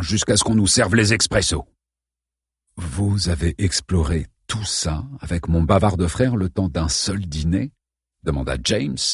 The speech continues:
C'était un long dîner italien, avec fromage et dessert, café et cognac, suivi d'encore un expresso. <laughs> Le monde a été créé en moins de temps que ça. Ou du moins ces péninsules et ces fjords. » «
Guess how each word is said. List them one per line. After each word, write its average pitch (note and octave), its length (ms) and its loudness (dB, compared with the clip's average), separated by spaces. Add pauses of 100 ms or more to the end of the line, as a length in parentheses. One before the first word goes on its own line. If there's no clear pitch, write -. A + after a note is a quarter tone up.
(640)
C'était - 500 0
un E2 120 0
long G#2 300 6
dîner F#2+ 440 2 (120)
italien, F#3 680 2 (300)
avec A2 260 0
fromage G3 840 4
et E3+ 160 -2
dessert, D3 880 2 (140)
café D3+ 520 4
et G#2 120 2 (100)
cognac, - 680 0
suivi E3 360 2
d'encore C#3 400 6
un B2 60 2
expresso. F3+ 640 4 (260)
<laughs> - 400 0
Le F3+ 160 6
monde A3+ 300 8
a C3+ 80 6
été C#3+ 240 4
créé G#3 320 4
en A#2 160 2
moins F#3+ 220 6
de E3 80 4
temps G#3+ 200 4
que - 60 0
ça. G3+ 240 6 (760)
Ou A#2 200 2
du F2+ 160 0
moins B2 260 6
ces E2+ 200 0
péninsules A#2 560 0
et E2+ 60 -2
ces - 160 -2
fjords. » « - 360 2